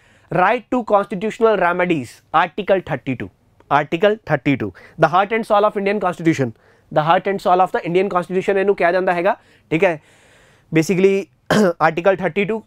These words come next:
ਕਿਉਂਕਿ basically ਅਗਰ ਕਿਸੇ ਵੀ ਬੰਦੇ ਦਾ ਸ਼ੋਸ਼ਣ ਹੁੰਦਾ ਤਾਂ ਉਹਨੂੰ ਪਾਵਰ ਪ੍ਰੋਵਾਈਡ ਕਰਦਾ ਹੈ, ਠੀਕ ਹੈ, ਆਰਟੀਕਲ ਥਰਟੀ ਟੂ। That is, ਇਸ ਦੇ ਵਿੱਚ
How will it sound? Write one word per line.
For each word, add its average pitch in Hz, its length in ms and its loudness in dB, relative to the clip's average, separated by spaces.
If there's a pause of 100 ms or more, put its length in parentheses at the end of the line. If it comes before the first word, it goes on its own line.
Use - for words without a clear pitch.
(120)
ਕਿਉਂਕਿ 196 300 0
basically 226 540 -2
ਅਗਰ 208 160 0
ਕਿਸੇ 214 260 -2
ਵੀ 233 100 -4
ਬੰਦੇ 208 240 0
ਦਾ 220 100 2
ਸ਼ੋਸ਼ਣ 208 360 -2
ਹੁੰਦਾ 196 200 2
ਤਾਂ 208 140 2
ਉਹਨੂੰ 208 180 0
ਪਾਵਰ 175 260 2
ਪ੍ਰੋਵਾਈਡ 165 300 0
ਕਰਦਾ 120 280 -4
ਹੈ, 98 120 -8 (120)
ਠੀਕ 156 160 -2
ਹੈ, 170 40 6
ਆਰਟੀਕਲ 156 300 0
ਥਰਟੀ 131 220 -6
ਟੂ। 117 160 -12 (540)
That 170 140 2
is, 165 60 -4 (300)
ਇਸ 170 140 2
ਦੇ 202 100 0
ਵਿੱਚ 208 140 0